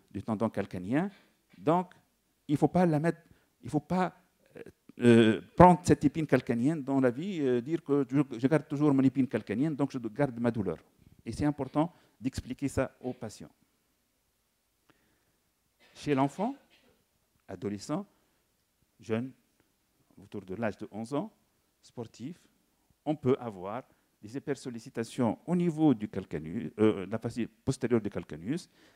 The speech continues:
Ça peut donner des douleurs intenses et ça va toucher le noyau d'ossification, euh,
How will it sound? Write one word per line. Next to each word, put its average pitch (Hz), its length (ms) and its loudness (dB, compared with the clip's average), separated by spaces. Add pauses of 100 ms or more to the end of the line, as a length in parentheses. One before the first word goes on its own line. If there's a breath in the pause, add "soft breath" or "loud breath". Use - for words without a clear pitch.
(100)
Ça - 140 -6
peut 156 100 4
donner 151 380 4
des 113 160 0
douleurs 131 500 6
intenses 175 580 0 (580)
et 170 360 4 (680)
ça - 200 -8
va 120 120 -8
toucher 113 600 -8 (960)
le 135 180 6
noyau 156 380 6
d'ossification, 143 960 -2 (560)
euh, 87 440 -14